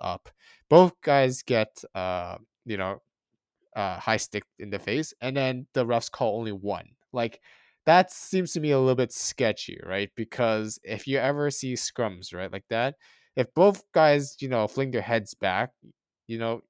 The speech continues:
you normally call both of them on the penalty. You don't call, you don't take one guy out of the scrum. Um, similarly, like, <sighs> with the Paul Byron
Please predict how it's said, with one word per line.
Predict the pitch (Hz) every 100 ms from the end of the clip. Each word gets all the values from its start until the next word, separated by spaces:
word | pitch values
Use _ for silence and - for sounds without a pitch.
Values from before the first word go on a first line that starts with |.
| _
you | 131
normally | 151 143 127 - _
call | - 127 -
both | 117 107
of | 113
them | 110 92 92 - _
on | 104
the | 98
penalty. | 107 101 90
You | 85 117
don't | 156
call, | - 131 -
you | 127
don't | 139
take | 131 123
one | 107 110 104
guy | 104 98
out | 95 95 -
of | - 92
the | 107
scrum. | - 101 82 - _ - _
Um, | - 98 95 95 95 107 _ _ _ _ _ _ _
similarly, | - 180 190 165 160 151 156
like, | 120 120 - -
<sighs> | - 143 -
with | 151
the | 143
Paul | - 156 120
Byron | 120 117 107 101 90